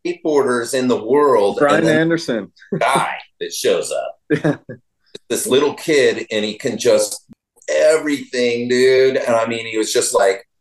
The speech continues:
Speaker 1: ollie in the biggest pyramid to front board slide down the
Speaker 2: Oh, dude, I, I, Joe Pino called me a couple months ago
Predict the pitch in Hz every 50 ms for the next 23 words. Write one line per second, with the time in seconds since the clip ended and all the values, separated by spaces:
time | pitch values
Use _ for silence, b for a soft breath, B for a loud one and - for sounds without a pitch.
0 | _ _ _ _ _ _ - 120 123 131 139 139 143 143 139 139 135 131 127 117
1 | 107 - _ - 170 165 160 147 143 143 139 139 - - - - 147 131 123 123
2 | 123 131 135 127 117 - 113 95 - - - 123 120 123 123 123 90 98 101 107
3 | 110 107 - - - 127 120 117 120 120 120 120 113 104 101 101 101 101 _ _
4 | _ _ _ - 104 104 98 92 85 82 _ _ b b b b _ - 160 160
5 | 151 151 170 175 165 143 - - 139 160 - - _ - 135 151 - 165 165 160
6 | _ _ _ _ _ _ 170 151 - - 160 165 196 196 - - 190 202 202 160
7 | 123 - - 143 139 147 156 156 123 113 - 131 120 - 123 117 117 117 117 117
8 | - 120 107 101 90 78 78